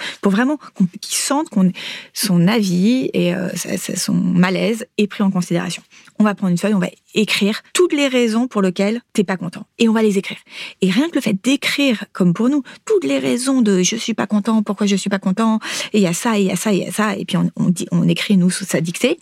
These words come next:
ça va le lâcher d'un poids. On est vraiment, on a accordé un vrai moment à euh, déballer son sac de tout ce qui va pas dans cette école.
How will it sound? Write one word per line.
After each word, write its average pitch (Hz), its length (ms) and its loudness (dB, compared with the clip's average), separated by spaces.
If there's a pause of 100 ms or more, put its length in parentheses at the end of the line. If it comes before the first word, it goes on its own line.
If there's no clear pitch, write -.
(840)
ça - 160 -4
va 220 140 2
le 214 60 2
lâcher 208 260 0
d'un 196 100 -4
poids. 196 240 -8
On 180 60 0
est 170 80 2
vraiment, 180 380 2
on 196 100 0
a - 180 -6
accordé 196 400 -2
un - 140 -10
vrai 214 320 2
moment 185 480 2
à 190 260 0 (580)
euh, - 220 -2
déballer 196 500 2
son 170 200 -4
sac 202 300 -4
de 175 180 0 (120)
tout 302 200 2
ce - 100 -10
qui 220 180 -2
va 180 120 0
pas 185 140 -4
dans 185 120 -6
cette 170 180 -12
école. - 200 -18